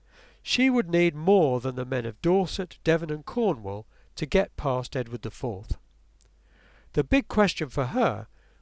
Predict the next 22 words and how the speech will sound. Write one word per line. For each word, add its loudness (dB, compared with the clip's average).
was -6
how -2
to -4
defeat -2
Edward, -8
whose -6
power -2
was -4
once -4
again -4
considerable. -4
But 2
though 8
Edward 4
had -2
London -2
and -8
much 0
support -2
in -4
the -2
Midlands, -4